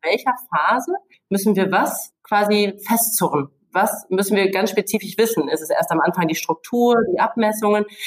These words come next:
Dann müssen wir wissen, wo installieren wir die T G A? Und irgendwann müssen wir wissen, wie die Farben und Oberflächen sind. Aber es ist schrittweise und durch diese schrittweisen Abstimmungen haben wir auch festgestellt,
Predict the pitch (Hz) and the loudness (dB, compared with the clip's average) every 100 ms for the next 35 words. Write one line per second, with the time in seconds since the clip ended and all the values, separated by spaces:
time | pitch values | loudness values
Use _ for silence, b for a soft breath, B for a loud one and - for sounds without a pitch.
0 | B - 170 170 175 175 165 175 180 175 | B -4 0 0 2 2 2 0 2 2
1 | 175 170 170 165 160 160 160 175 165 - | 2 2 2 2 2 0 0 -2 0 0
2 | 196 220 185 262 285 254 226 220 220 190 | 2 2 0 0 2 4 2 2 0 0
3 | 190 208 208 180 180 180 - 175 180 170 | 0 2 2 2 0 0 2 2 2 0
4 | 190 185 - - - 147 147 147 143 160 | 0 0 -2 -6 -8 -6 -4 -4 -2 -2
5 | 160 - B B - - 165 - 226 - | -2 -4 B B -4 -2 0 0 -2 0
6 | 233 247 269 247 - 175 - - 180 180 | 2 2 2 0 2 0 0 0 0 0
7 | 175 170 170 220 202 185 190 226 - - | 0 0 0 -2 -2 0 0 -2 -4 -2
8 | 226 208 190 185 214 208 202 - - 185 | 2 4 2 4 2 2 -2 -2 -4 -2
9 | 180 | -4